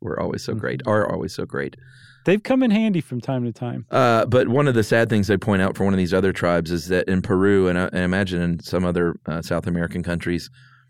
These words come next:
Speaker 1: there are these awful things called human safaris, where, and it, they will take tourists around to, like, look at uncontacted tribes from afar or, and
Speaker 2: <laughs> Right.
Speaker 1: close up.
Speaker 2: They're like, "Here,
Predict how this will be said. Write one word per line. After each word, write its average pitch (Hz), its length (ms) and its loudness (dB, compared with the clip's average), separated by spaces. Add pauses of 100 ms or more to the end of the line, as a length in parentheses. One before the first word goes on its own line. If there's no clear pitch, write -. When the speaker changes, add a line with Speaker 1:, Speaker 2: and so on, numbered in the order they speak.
(140)
Speaker 1:
there 104 120 4
are 98 60 4
these 92 220 0
awful 104 340 2
things 95 280 0
called 87 200 0
human 98 320 2
safaris, 87 760 0 (640)
where, 95 360 4
and 95 140 4
it, - 80 0 (380)
they 98 160 2
will 95 140 4
take 107 260 -2
tourists 104 460 2
around 87 440 0
to, 90 160 0
like, 87 300 0 (280)
look 98 300 2
at 90 160 2 (580)
uncontacted 92 1000 0 (360)
tribes 82 580 -2 (280)
from 92 180 0
afar 78 500 -2 (120)
or, 95 100 2
and 90 280 0
Speaker 2:
<laughs> - 120 -6
Right. 175 100 2
Speaker 1:
close 98 260 2
up. - 220 0 (800)
Speaker 2:
They're 151 80 0
like, 143 180 0
"Here, 165 240 2